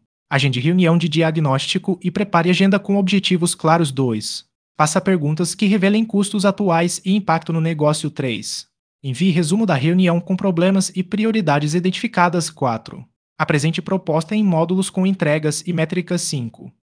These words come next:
Ofereça opção de piloto ou fase inicial com prazo e preço definido. Seis.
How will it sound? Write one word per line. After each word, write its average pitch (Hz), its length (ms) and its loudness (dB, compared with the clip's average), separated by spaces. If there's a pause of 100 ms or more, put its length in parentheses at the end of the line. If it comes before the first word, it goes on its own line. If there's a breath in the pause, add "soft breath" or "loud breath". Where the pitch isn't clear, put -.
Ofereça 196 420 2
opção 190 280 0
de 185 100 2
piloto 180 480 2
ou 190 140 0
fase 196 340 4
inicial 180 380 4
com 226 200 2
prazo 170 460 2
e 180 60 -2
preço 185 340 0
definido. 185 560 2
Seis. 113 560 -2